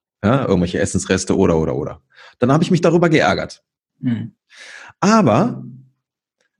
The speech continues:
Speaker 1: warum soll ich mich darüber ärgern, wenn ich nicht aufgepasst habe, weil ich von meinem blöden Handy abgelenkt war?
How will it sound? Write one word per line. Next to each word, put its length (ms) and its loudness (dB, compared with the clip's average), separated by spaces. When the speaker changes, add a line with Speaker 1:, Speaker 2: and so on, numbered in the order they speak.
Speaker 1:
warum 520 0
soll 180 4
ich 80 -2
mich 120 2
darüber 280 2
ärgern, 320 2
wenn 120 0
ich 120 -4
nicht 140 0
aufgepasst 420 -2
habe, 100 0
weil 120 2
ich 120 -4
von 180 -2
meinem 280 0
blöden 360 2
Handy 280 2
abgelenkt 420 -6
war? 240 -10